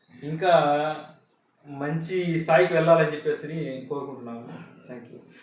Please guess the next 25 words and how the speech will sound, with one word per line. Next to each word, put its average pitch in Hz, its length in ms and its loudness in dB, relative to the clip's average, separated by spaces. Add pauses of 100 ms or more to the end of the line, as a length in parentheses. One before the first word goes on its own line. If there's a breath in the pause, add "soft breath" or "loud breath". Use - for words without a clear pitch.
(160 soft breath)
సార్, 147 480 2
మీరు 170 180 2
చెప్పండి 180 360 -4
సార్, 165 580 -4
ఎట్లా 151 640 2
మీరు 151 680 -4 (460)
చేస్తున్న 165 380 -6
కార్యక్రమాల్లో 147 600 -4
ఎట్లా 143 500 -6
మీరు, 139 600 -6 (460 soft breath)
ఆ, 143 120 -6
ఇదివరకే 165 540 -2
చాలా 160 160 2
అవార్డులు 160 280 2
కూడా 165 140 -2
తీసుకున్నారు 156 760 -4
ఒక 135 160 -6
as 135 280 -2
a 123 40 -6
డాక్టర్గా. 139 520 -2 (1200 soft breath)
ఆ, 147 440 -6
మీరు 175 680 4
ఎలా 160 180 0
ఫీల్ 180 180 2
అవుతున్నారు? 123 480 0